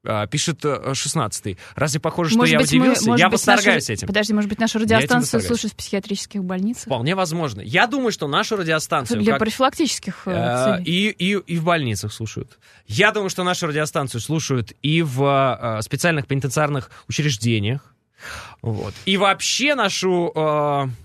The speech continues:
Speaker 1: нашу радиостанцию можно считать паллиативной.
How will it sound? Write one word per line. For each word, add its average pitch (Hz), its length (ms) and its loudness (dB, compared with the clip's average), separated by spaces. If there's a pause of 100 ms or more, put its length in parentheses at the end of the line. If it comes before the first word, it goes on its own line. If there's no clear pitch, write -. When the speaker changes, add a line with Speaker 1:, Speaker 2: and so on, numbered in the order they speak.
(220)
Speaker 1:
нашу 165 600 0
радиостанцию 156 560 -4
можно 151 160 -2
считать 156 240 -4
паллиативной. 147 640 -4